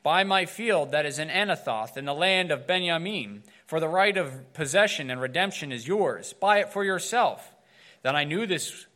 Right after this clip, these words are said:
was the word of Yahweh, and I bought the field at Anathoth from Hanamel, my cousin, and weighed out the money to him, seventeen shekels of silver.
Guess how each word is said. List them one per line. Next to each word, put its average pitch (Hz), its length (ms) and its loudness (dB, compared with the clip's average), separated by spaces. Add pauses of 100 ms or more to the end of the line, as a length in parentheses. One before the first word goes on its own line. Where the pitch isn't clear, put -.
was 143 200 -2
the 143 80 -4
word 202 280 4
of 151 120 -2
Yahweh, 104 500 -2 (120)
and 120 140 -6
I 127 100 4
bought 147 540 4
the 131 100 -4
field 120 480 -6 (680)
at 143 240 0
Anathoth 143 680 -2 (320)
from 139 180 -4
Hanamel, 165 500 2
my 139 120 -2
cousin, 123 500 0 (240)
and 135 160 -4
weighed 175 180 2
out 180 240 2
the 170 60 -6
money 180 300 -2
to - 180 -6
him, 110 320 -6 (140)
seventeen 202 720 0
shekels 135 460 -4
of 113 80 -10
silver. 123 460 -6